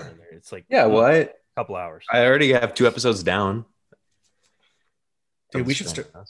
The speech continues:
Speaker 3: we should start a mob.
Speaker 1: I was gonna, like, review The Soprano-, uh, talk about Sopranos on here, but then Garrett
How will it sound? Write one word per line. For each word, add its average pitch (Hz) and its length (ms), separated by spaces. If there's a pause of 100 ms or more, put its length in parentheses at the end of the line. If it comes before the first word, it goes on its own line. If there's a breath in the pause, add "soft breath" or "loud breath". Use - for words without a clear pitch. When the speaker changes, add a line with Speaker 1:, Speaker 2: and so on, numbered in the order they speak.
(420)
Speaker 3:
we 143 120
should 202 140
start 123 180
a 120 40
mob. 101 460 (1000 soft breath)
Speaker 1:
I 147 100
was 190 140
gonna, 220 200
like, 139 180
review 107 460
The 120 100
Soprano-, 104 800
uh, 101 540 (120)
talk 104 140
about 101 160
Sopranos 104 400
on 123 100
here, 127 140
but 113 180
then 92 240 (280)
Garrett 90 320